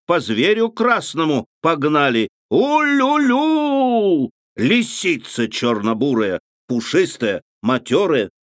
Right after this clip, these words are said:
летит, хвостом метёт. Присели, притаилися, дрожа всем телом, рьяные, догадливые псы. "Пожалуй, гостья жданная, поближе к нам, молодчикам,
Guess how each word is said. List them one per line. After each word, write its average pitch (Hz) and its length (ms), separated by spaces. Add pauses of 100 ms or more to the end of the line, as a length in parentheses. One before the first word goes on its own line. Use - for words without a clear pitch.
(120)
летит, 135 440
хвостом 170 600
метёт. 180 440 (600)
Присели, 131 600 (140)
притаилися, 135 960 (260)
дрожа 139 440
всем 139 320
телом, 156 420
рьяные, 127 640 (220)
догадливые 139 800
псы. - 400 (580)
"Пожалуй, 202 760
гостья 170 480
жданная, 127 600 (300)
поближе 240 540
к - 80
нам, 214 180
молодчикам, 135 800